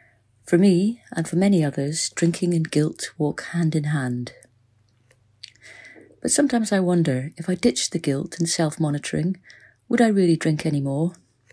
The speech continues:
The truth is, I doubt it. Modern life is filled with so many instructions and apps telling us how we should live that it's quite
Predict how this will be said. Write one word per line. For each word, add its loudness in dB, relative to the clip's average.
The -2
truth 4
is, 0
I 0
doubt 0
it. -10
Modern 2
life -2
is 0
filled 0
with -2
so 0
many 0
instructions 0
and 0
apps -4
telling 2
us -2
how 0
we -2
should -12
live -2
that -10
it's -2
quite -2